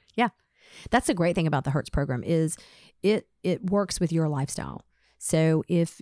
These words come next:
you really wanna start out the program with, you know, a sedan, you're tired of maybe driving S U Vs, and you're like, "You know, I wanna drive a sedan." Well, you're not gonna go buy a sedan. You're not gonna, you know, it's, that's a big investment. A car is a huge investment. And that's the thing I love about it too.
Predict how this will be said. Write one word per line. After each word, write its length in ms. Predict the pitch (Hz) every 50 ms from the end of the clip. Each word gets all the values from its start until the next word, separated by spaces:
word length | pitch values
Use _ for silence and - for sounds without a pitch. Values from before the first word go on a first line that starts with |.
| -
you 540 | 170 170 170 175 185 196 202 202 208 202 190
really 300 | 170 180 180 170 165 160
wanna 160 | 156 147 139
start 240 | - - 165 170 185
out 140 | 196 214 -
the 60 | 160
program 400 | - - 147 147 147 143 147 151
with, 460 | 147 151 156 147 143 143 143 - -
you 80 | 175 160
know, 140 | 147 143 -
a 60 | -
sedan, 480 | - - 175 165 160 190 220 - - - 156
you're 160 | 160 156 160
tired 440 | - - - - 170 165 160 160 170
of 80 | 160
maybe 240 | 160 160 165 185 185
driving 480 | 165 165 147 147 196 214 165 135 107 80
S 160 | - - -
U 60 | -
Vs, 220 | - 85 71 - 156
and 80 | 147
you're 80 | 151 147
like, 100 | 156 -
"You 80 | - 311
know, 220 | 359 370 370 370 349 _ _ - - - - - - _ _ -
I 140 | 220 339
wanna 180 | 370 285 277 277
drive 200 | - 220 - 220
a 40 | 226
sedan." 460 | - - 196 220 254 220 170 139 -
Well, 120 | - 277
you're 120 | 285 294 294
not 120 | 302 302
gonna 160 | - 269 240
go 220 | 185 - 202 202 180
buy 420 | 143 147 143 131 151 156 185 226
a 140 | 226 180 139
sedan. 480 | - - 123 113 113 127 131 175 196 190
You're 120 | 185 185
not 120 | 196 185
gonna, 220 | - 196 175 165 - - - - - - _ _
you 100 | 214 214
know, 40 |
it's, 100 | 208 -
that's 180 | - - 240 -
a 60 | 302
big 180 | 226 208 196 233
investment. 540 | 220 185 - 160 170 208 - - - - 151
A 20 |
car 300 | - - - 220 247 262
is 100 | 233 -
a 40 | 180
huge 480 | - - - - 196 202 208 214 -
investment. 560 | - 170 170 156 156 160 185 - - - - -
And 120 | 175 185
that's 220 | 226 330 392 -
the 80 | - 226
thing 220 | - - 190 185
I 80 | 165 147
love 220 | 151 151 143 151
about 220 | 160 143 131 127 135
it 120 | - -
too. 360 | - - 196 196 - 110 -